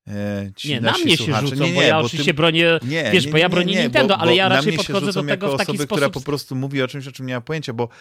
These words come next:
Speaker 1: ja byłem przekonany, że Palworld, y, to chodzi o te mechaniki, o te,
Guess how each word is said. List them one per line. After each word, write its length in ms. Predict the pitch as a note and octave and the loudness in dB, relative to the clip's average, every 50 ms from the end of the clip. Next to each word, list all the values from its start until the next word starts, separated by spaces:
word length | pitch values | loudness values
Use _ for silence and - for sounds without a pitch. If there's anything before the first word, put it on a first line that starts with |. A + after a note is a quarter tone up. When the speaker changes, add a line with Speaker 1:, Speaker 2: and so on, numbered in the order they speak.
| - _ _ _ | -20 _ _ _
Speaker 1:
ja 140 | - A2+ A#2 | -4 -2 -2
byłem 220 | A#2+ D3 D3+ D3 C3 | 0 0 -2 -2 -4
przekonany, 760 | - - D3 - - B2+ A#2+ A2 G2+ G2+ G#2 A#2 C3 D3 D#3 - - _ _ _ _ _ _ _ _ F#2+ | -6 -8 -8 -6 -6 -4 -4 -2 -4 -4 -4 -6 -6 -8 -10 -14 -20 _ _ _ _ _ _ _ _ -12
że 200 | F#2+ F#2+ A#2 A2 | -8 -6 -6 -8
Palworld, 840 | - - - C3 C3+ D#3 D3 C3 A#2 A2 A2 A2+ A#2+ B2+ B2+ B2+ | -8 -8 -8 -6 -4 -2 -2 0 2 2 2 2 0 -2 -6 -10
y, 60 | C3+ - - - G#2 G#2 G#2 G#2 G#2 G#2+ G#2 G#2 G#2 G#2 G#2 G#2+ A2+ F#2+ G#2 A2 | -14 -14 -10 -6 -4 -4 -2 -2 -2 -2 -2 -2 -2 -2 -4 -6 -10 -14 -16 -18
to 80 | - A2+ | -18 -12
chodzi 240 | - C3+ B2+ B2+ | -10 -10 -6 -6
o 60 | C#3 C3 | -6 -4
te 120 | - C3+ | -4 -6
mechaniki, 640 | C3 B2+ A#2+ A#2+ A#2 A2+ B2 B2+ B2+ A2+ - - A#2+ | -6 -6 -6 -4 -4 -4 -4 -4 -4 -6 -6 -6 -6
o 80 | A2 G#2 | -6 -4
te, 140 | - - | -4 -4